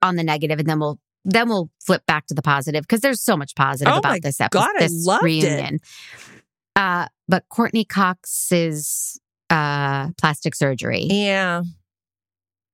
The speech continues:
Speaker 1: And this is actually, she has now started fixing it. But she went so far a couple years ago, you, I just couldn't even recognize her.
Speaker 2: I know.
Speaker 1: She was doing a show called Cougar Town. And as it
Speaker 2: Yep.
Speaker 1: went, it was like,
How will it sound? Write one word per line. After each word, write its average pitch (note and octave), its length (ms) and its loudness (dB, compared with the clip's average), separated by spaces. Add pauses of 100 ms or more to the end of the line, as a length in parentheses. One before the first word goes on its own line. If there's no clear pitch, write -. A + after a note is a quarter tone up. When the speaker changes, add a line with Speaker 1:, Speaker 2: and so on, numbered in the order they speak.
(200)
Speaker 1:
And F#3 180 4
this A3 140 -4
is A3+ 120 -2
actually, F3+ 520 0
she F3 240 0
has D#3+ 120 0
now E3 200 2
started D3+ 560 0 (460)
fixing F3+ 420 2
it. G2+ 100 -10 (960)
But - 180 0
she A#3+ 280 0
went A3 240 0
so A3 340 0
far E3+ 640 0
a - 20 -20
couple E3 220 0
years F3 240 0
ago, C#3 400 -2
you, D#3+ 280 -2 (140)
I D#3 120 2
just - 180 -8
couldn't G3 340 0
even E3 220 0
recognize D#3 760 -2
her. D#3 100 -2
Speaker 2:
I D#3 100 -2
know. F3 420 -2
Speaker 1:
She F#3 120 -2
was E3+ 100 0
doing E3+ 300 0
a - 20 -2
show E3+ 220 0
called - 280 -2
Cougar F#3+ 380 0
Town. F#3 460 2
And D3+ 340 0
as E3 160 2
it F3 60 0
Speaker 2:
Yep. F3 100 0
Speaker 1:
went, E3 220 0
it D#3+ 80 -4
was D#3 160 -2
like, D3 240 0